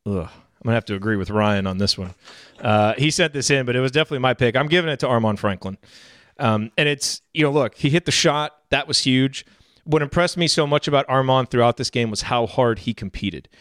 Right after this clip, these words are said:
because his defense on Joe Wieskamp in the second half was terrific. Um, where are Wieskamp's numbers? He finished with three points in the second half, only got three shots off, and he played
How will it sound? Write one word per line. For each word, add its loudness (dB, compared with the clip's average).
because 2
his 0
defense 0
on 2
Joe 2
Wieskamp -2
in -4
the -4
second 0
half -4
was -4
terrific. -4
Um, 0
where 2
are 2
Wieskamp's -6
numbers? -8
He 0
finished -2
with 0
three 0
points 0
in -2
the -4
second 0
half, 0
only 4
got -2
three 0
shots 0
off, -8
and 0
he 2
played 2